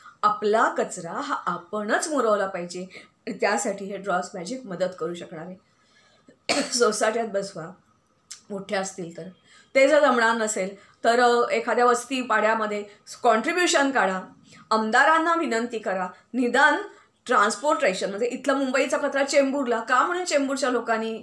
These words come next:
त्रास सहन करायचा, त्याच्याऐवजी पार्ल्यातला कचरा पाच-, पार्ल्यात, अंधेरीचा कचरा अंधेरीत अशा प्रकारे मुरवता येऊ शकेल असं हे मशीन आहे. त्याचा आकार ज्याप्रमाणे असेल त्याप्रमाणे हे अगरवाल तुम्हाला बनवून देऊ शकतील. याच्याशिवाय,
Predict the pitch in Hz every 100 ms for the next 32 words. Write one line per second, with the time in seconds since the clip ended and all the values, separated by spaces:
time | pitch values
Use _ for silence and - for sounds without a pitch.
0 | - - 196 196 202 190 208 180 180 180
1 | 185 - - - 185 214 202 208 262 202
2 | 175 208 269 269 185 180 185 - 233 -
3 | - - 208 185 165 175 - _ 214 220
4 | 247 262 214 190 175 180 - 254 254 233
5 | 190 - - - 220 269 254 190 185 202
6 | 196 180 185 180 185 190 185 233 277 220
7 | 208 240 269 240 180 185 180 180 - -
8 | 190 196 - 220 208 185 185 - - -
9 | 185 185 214 196 190 202 208 185 240 214
10 | 190 190 185 190 202 - 185 185 190 196
11 | 196 185 190 196 208 202 262 - - 180
12 | 254 - - - 196 214 202 330 381 370
13 | 185 170